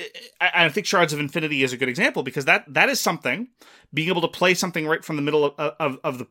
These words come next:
of the table that wouldn't necessarily impress somebody who had never played a deck builder before, because that to them might just be how you play cards.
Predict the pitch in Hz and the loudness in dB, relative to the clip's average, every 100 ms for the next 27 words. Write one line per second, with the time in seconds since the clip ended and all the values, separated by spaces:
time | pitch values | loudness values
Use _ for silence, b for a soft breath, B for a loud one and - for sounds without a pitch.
0 | - 143 131 117 120 151 135 156 143 120 | -4 0 0 -2 -10 -12 -4 2 2 2
1 | 135 B B B 180 202 165 233 285 254 | -6 B B B 0 0 0 0 0 -2
2 | 202 196 214 190 170 143 - 180 175 - | 0 0 0 0 -2 -4 -2 -2 0 -2
3 | 156 147 139 123 156 139 143 143 151 127 | -2 -2 -2 -4 0 2 2 0 -2 -2
4 | 117 208 - 208 143 123 - 107 131 - | 2 0 2 0 0 -2 -6 -6 -6 -6
5 | 131 160 - 160 175 151 127 123 160 - | 2 2 2 0 2 2 0 0 -2 -4
6 | 135 147 131 - 135 143 160 156 175 175 | -10 -4 -4 -2 -2 -2 -6 0 0 2
7 | 311 262 - - | 2 2 0 -8